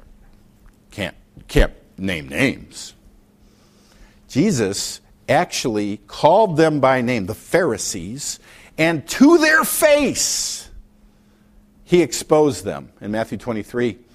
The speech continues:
here's what, here's how you tell a Pharisee, or a, here's how you tell a, a legalist. They tie up heavy burdens hard to bear.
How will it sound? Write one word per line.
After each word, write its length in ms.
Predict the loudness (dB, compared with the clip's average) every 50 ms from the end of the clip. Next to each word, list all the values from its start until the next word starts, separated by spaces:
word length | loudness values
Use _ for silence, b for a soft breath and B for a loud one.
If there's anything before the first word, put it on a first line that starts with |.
| B B B B B B B B B B B B
here's 240 | B 2 2 4 4
what, 200 | 2 2 0 0
here's 220 | 2 2 2 4 4
how 80 | 2
you 140 | 2 0 0
tell 400 | 0 0 0 2 2 2 0 -4 -8
a 40 | -8
Pharisee, 560 | -4 -4 -2 -2 -2 -4 -8 -10 -10 -8 -6
or 120 | -6 -6
a, 100 | -6 -8
here's 300 | -10 -8 -6 -6 -4 -4
how 80 | -4 -4
you 120 | -4 -4
tell 320 | -6 -6 -6 -4 -4 -4 -4
a, 140 | -6 -10 -12 b b b b b
a 80 | -6
legalist. 720 | -6 -4 -4 -4 -4 -6 -10 -12 -12 -14 -16 -16 -16 -18 -20 _ _ _ b b b b b b b b b
They 180 | 0 0 0 0
tie 420 | -4 -6 -6 -4 -2 0 0 0
up 160 | -2 -4 -6
heavy 380 | -10 -10 -8 -6 -4 -2 -4 -4
burdens 560 | -2 0 0 0 0 0 -2 -4 -6 -8 -12
hard 400 | -8 -4 -2 0 0 0 -2 -4
to 120 | -6 -8
bear. 540 | -6 -4 -2 -2 -2 -2 -2 -4 -6 -8 -10